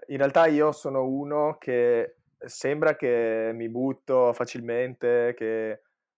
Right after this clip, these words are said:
mi piace fare cose, forse sembra anche che mi piaccia mettermi in mostra, diciamo, in realtà, eh, tutto il contrario, cioè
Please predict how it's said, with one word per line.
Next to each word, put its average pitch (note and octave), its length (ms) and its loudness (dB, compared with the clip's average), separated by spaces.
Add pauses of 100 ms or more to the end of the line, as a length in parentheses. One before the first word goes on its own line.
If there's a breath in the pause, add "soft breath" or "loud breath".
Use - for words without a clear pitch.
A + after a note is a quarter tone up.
(140)
mi A#2 100 -12
piace A2+ 320 -2
fare A#2 200 -2
cose, A#2+ 360 -2
forse C3+ 240 -8
sembra A#2+ 320 -6
anche B2 220 -6
che A#2 80 -8
mi A#2 120 -10
piaccia A#2+ 360 -4
mettermi A#2 580 -8 (800)
in C3+ 140 -12
mostra, B2+ 480 0
diciamo, A2+ 360 -2
in A2+ 60 -4
realtà, A#2 560 0 (460)
eh, G#2+ 560 -2
tutto B2+ 180 -10
il A#2 60 -4
contrario, A2 580 -2
cioè G#2+ 420 -6